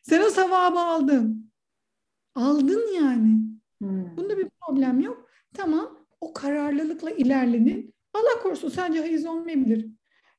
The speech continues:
Speaker 1: Mesela işte ishal istifralı yaz hastalıkları olur. Yani bitirir insanı, tüketir ve siz işte meyve suyu gibi, açık, e, efendim böyle, e, sebzeli sular gibi şeylerle beslenmek zorunda kalırsınız sadece.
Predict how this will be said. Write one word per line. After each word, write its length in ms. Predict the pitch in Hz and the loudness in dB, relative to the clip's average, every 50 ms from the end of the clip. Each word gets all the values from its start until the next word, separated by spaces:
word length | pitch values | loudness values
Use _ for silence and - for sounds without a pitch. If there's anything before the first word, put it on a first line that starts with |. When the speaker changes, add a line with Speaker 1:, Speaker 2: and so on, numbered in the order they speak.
| _ - | _ -2
Speaker 1:
Mesela 520 | 294 339 349 - 302 254 262 254 269 - - | -2 -2 0 0 -2 0 0 -2 -4 -8 -14
işte 160 | - - - 453 - | -18 -18 -18 -10 -10
ishal 240 | 277 - - 359 311 | -10 -4 -2 -2 -2
istifralı 580 | 320 320 - - 320 - - 302 285 285 269 277 | -2 -4 -6 -10 -12 -8 -6 -4 -4 0 2 2
yaz 200 | 277 - - 269 | 2 2 0 -4
hastalıkları 680 | 254 - - - 285 262 247 254 - 262 262 226 214 | -8 -10 -6 -2 -2 -2 -2 -2 -2 0 0 2 2
olur. 360 | 233 214 196 202 208 - - - _ _ _ _ _ _ _ | 0 0 0 -2 -4 -6 -10 -18 _ _ _ _ _ _ _
Yani 220 | - 277 262 262 262 | 4 8 8 8 8
bitirir 380 | 320 - - 392 415 392 415 381 | 6 2 0 -2 -2 -2 2 2
insanı, 380 | 311 262 - 285 254 240 247 | 2 4 4 4 4 4 4
tüketir 460 | 247 - - - 339 330 - - 494 480 - - - _ _ _ _ | 2 -6 -2 -4 -4 -4 0 -4 -4 -4 -4 -16 -20 _ _ _ _
ve 100 | 311 370 | -2 -2
siz 300 | 359 - 427 370 381 - _ _ _ | -2 -2 -8 -8 -8 -12 _ _ _
işte 160 | _ - - 370 | _ -4 -4 -4
meyve 300 | 392 403 392 370 392 370 | -4 -4 -4 -4 -4 -4
suyu 240 | 381 - 349 320 | -4 -2 0 0
gibi, 500 | 294 247 247 226 220 226 226 233 262 247 - - _ _ _ _ | 2 2 2 2 2 2 2 0 -2 -4 -8 -18 _ _ _ _
açık, 380 | 339 330 - 392 381 - - 480 | -6 -2 -2 -4 -4 -2 -2 -2
e, 140 | 480 311 | 0 2
efendim 840 | 277 277 285 - 311 311 - 330 320 320 311 311 320 311 320 - 381 285 | 2 2 0 0 -2 -4 -2 0 2 2 4 2 0 -2 -4 -6 -4 -2
böyle, 380 | 285 294 262 294 294 302 311 - | 0 0 0 0 -2 -4 -2 -2
e, 460 | 269 269 262 262 262 262 262 262 254 247 254 262 254 - - _ _ _ | 0 0 2 0 0 0 0 0 0 0 0 -2 -4 -6 -16 _ _ _
sebzeli 480 | - - 359 285 269 277 359 320 320 | -4 0 2 2 4 4 2 2 0
sular 400 | 320 - - 302 302 330 339 339 | -2 -6 -4 0 0 2 2 0
gibi 240 | 285 254 277 247 339 | 2 2 2 2 2
şeylerle 560 | - - - 330 330 320 339 339 349 320 285 | 0 0 0 2 2 4 4 2 2 2 2
beslenmek 380 | 285 262 - - 285 277 277 262 | 0 0 0 4 4 4 4 4
zorunda 240 | 254 262 254 233 233 | 4 2 2 2 0
kalırsınız 540 | - 240 220 220 - - 247 226 220 - - | 0 -2 -2 -2 -2 -2 -2 -2 -2 -4 -6
sadece. 480 | 262 233 226 214 226 214 220 226 220 | -6 -6 -2 0 0 0 2 2 0